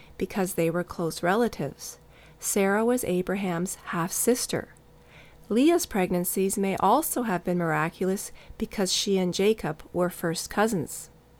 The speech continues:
In Genesis thirty verse two, Jacob claims that only God could give Rachel a child.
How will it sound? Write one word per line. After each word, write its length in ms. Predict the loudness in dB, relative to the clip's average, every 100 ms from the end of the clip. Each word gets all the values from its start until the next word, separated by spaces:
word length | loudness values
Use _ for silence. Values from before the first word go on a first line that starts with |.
| -20 -20 -20 -20 -14 0
In 160 | 2 4
Genesis 540 | 4 4 2 -2 -2
thirty 340 | 2 4 4
verse 340 | 2 0 0 -2
two, 400 | 0 2 2 -2 -10 -20 -2
Jacob 460 | 4 4 4 -4 -4
claims 560 | -2 2 2 2 -2
that 180 | -2 0
only 300 | 2 2 2
God 440 | 2 2 2 0
could 200 | -4 -4
give 200 | -2 -2
Rachel 400 | -2 -2 -4 -4
a 60 | -6
child. 560 | -2 0 0 -2 -6